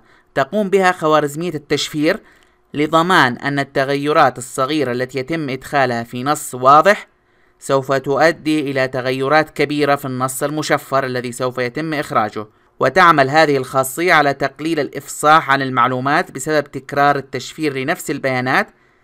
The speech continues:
أو لبيانات مشابهة، وأغلب الخوارزميات الحديثة تنفذ عملية الإضافة.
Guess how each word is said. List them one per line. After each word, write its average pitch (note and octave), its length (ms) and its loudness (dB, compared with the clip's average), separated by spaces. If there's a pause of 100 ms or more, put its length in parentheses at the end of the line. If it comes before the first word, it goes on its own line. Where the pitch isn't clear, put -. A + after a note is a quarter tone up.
(140)
أو F3+ 260 6
لبيانات D3 680 0
مشابهة، A#2+ 640 -2 (380)
وأغلب C#3+ 440 0
الخوارزميات C3+ 680 -2
الحديثة D3 640 -2 (340)
تنفذ D#3 460 -2
عملية C3+ 580 -2 (200)
الإضافة. B2+ 540 -2